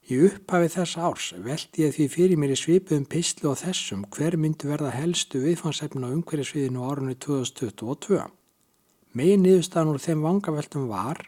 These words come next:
að loftslagsmál yrðu umhverfismál númer eitt, tvö og þrjú á árinu. Reyndar væri líffræðileg fjölbreytni líka að verða stærra máli en flest okkar gerir sér grein fyrir,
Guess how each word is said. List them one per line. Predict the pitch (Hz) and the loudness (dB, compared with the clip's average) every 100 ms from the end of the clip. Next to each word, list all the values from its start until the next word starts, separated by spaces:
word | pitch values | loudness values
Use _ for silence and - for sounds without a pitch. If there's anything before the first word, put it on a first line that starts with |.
| - | -10
að | 123 139 | -2 -2
loftslagsmál | 170 - 156 - 156 156 | -2 -2 -4 0 0 0
yrðu | 131 143 143 143 | -2 -2 0 0
umhverfismál | 165 - 143 - 127 139 | 0 -2 -6 -4 -2 0
númer | 151 139 131 | 0 -2 -2
eitt, | 139 - - | -4 -6 -8
tvö | 135 120 | -4 -4
og | 110 - | -6 -4
þrjú | 156 175 190 | 2 2 0
á | 147 | -2
árinu. | 156 147 90 67 - _ _ _ _ _ _ _ _ 123 | -2 -2 -4 -10 -18 _ _ _ _ _ _ _ _ -4
Reyndar | 135 139 131 | -2 -2 -2
væri | 123 | 0
líffræðileg | 120 147 - 147 131 117 | -2 -2 -2 -2 -2 -2
fjölbreytni | - 156 196 190 131 147 | -2 0 0 -2 -6 -4
líka | 131 170 202 - 123 | -2 -2 -2 -4 -4
að | 120 | -4
verða | 123 131 | -4 -4
stærra | 117 - 151 170 | -6 -2 0 0
máli | 147 123 110 156 | -2 -4 -2 -2
en | 139 | -4
flest | - 131 - | -6 -8 -8
okkar | 131 131 - | -8 -8 -6
gerir | 135 127 | -4 -4
sér | 120 | -4
grein | 123 143 | -2 -2
fyrir, | 147 107 87 160 | -4 -6 -6 -8